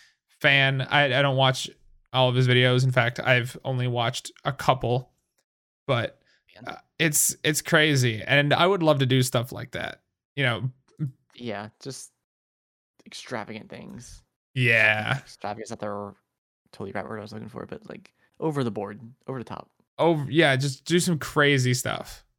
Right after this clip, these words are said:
Speaker 2: Like, oh, there's, you know, like, Ludwig and Mister Beast, all them. My favorite videos from a few weeks ago, Ludwig live on stream.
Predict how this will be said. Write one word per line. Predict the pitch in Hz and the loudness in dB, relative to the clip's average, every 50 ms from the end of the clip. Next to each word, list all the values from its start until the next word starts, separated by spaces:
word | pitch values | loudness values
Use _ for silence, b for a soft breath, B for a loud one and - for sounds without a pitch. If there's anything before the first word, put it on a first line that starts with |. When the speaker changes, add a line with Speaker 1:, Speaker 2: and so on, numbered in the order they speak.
| _ _ _ _ _ _ _ _ _ _ _ _ _ _ _ _ _ _ _ _ _ _ _ _ _ _ _ _ _ _ | _ _ _ _ _ _ _ _ _ _ _ _ _ _ _ _ _ _ _ _ _ _ _ _ _ _ _ _ _ _
Speaker 2:
Like, | 135 131 120 - - _ _ _ _ - | -14 -14 -14 -14 -18 _ _ _ _ -20
oh, | 151 127 127 | -20 -18 -18
there's, | 123 123 127 - - - - _ _ _ _ _ _ _ _ - | -18 -16 -18 -18 -20 -20 -20 _ _ _ _ _ _ _ _ -10
you | 156 165 | -8 -6
know, | 156 139 127 110 | -4 -4 -4 -4
like, | 104 104 - - - _ | -6 -8 -12 -18 -18 _
Ludwig | 127 127 123 117 117 110 107 107 110 110 | -8 -6 -6 -4 -4 -6 -6 -8 -8 -10
and | 104 104 107 | -12 -10 -12
Mister | 104 - - 107 101 | -14 -16 -16 -18 -16
Beast, | 104 101 107 - - | -16 -16 -16 -16 -14
all | - 101 107 | -14 -14 -14
them. | 107 104 110 113 _ _ _ _ _ _ _ _ _ _ _ _ _ _ _ | -14 -16 -16 -18 _ _ _ _ _ _ _ _ _ _ _ _ _ _ _
My | 135 127 | -20 -20
favorite | 120 - - - - - - 120 123 127 127 131 123 - - | -18 -20 -20 -20 -20 -16 -12 -12 -12 -10 -10 -10 -10 -10 -12
videos | 113 117 113 117 113 107 101 101 107 110 - - _ _ _ _ _ _ _ _ _ | -14 -14 -10 -10 -8 -10 -10 -10 -14 -16 -18 -20 _ _ _ _ _ _ _ _ _
from | _ 131 | _ -16
a | 113 | -16
few | - - 117 92 | -14 -12 -12 -12
weeks | 104 113 - | -12 -12 -14
ago, | - 107 101 98 104 - _ _ | -12 -10 -8 -8 -10 -12 _ _
Ludwig | - 120 123 127 135 127 120 113 - - _ | -10 -8 -6 -6 -4 -6 -6 -8 -10 -16 _
live | - 120 110 95 104 117 143 139 | -14 -12 -10 -8 -6 -6 -6 -4
on | 135 127 | -6 -6
stream. | 127 - - - 120 117 117 113 101 92 101 | -6 -8 -10 -10 -8 -8 -8 -8 -10 -12 -16